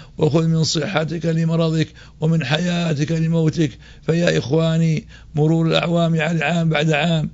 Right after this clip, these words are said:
هذا عام ست وأربعين وألف، أوشك على الانتهاء،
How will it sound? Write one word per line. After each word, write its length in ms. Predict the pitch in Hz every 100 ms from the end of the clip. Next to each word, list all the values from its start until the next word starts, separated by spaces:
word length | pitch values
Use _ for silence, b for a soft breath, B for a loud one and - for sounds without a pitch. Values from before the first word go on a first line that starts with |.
| B B
هذا 380 | 160 160 165 165
عام 360 | 165 170 165
ست 300 | 139 165 -
وأربعين 480 | 165 156 160 160 160
وألف، 420 | 160 165 165 160 117 B B -
أوشك 380 | 175 160 165 165
على 200 | 156 165
الانتهاء، 580 | 160 156 165 165 160